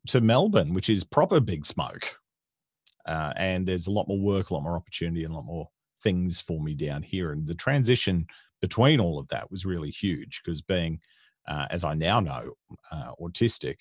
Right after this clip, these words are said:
is very, very challenging, uh, to have so many, so many life-altering changes. But, uh, you know, I think the result is pretty good. And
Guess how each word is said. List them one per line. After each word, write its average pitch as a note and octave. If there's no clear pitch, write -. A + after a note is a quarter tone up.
is F#2
very, A2
very F#2
challenging, G#2+
uh, D2
to -
have E2+
so F2+
many, E2
so F#2+
many F2
life-altering E2+
changes. D2
But, G2
uh, F2
you B2
know, G2+
I G#2
think G#2+
the F#2+
result E2+
is E2
pretty F2
good. F2
And E2+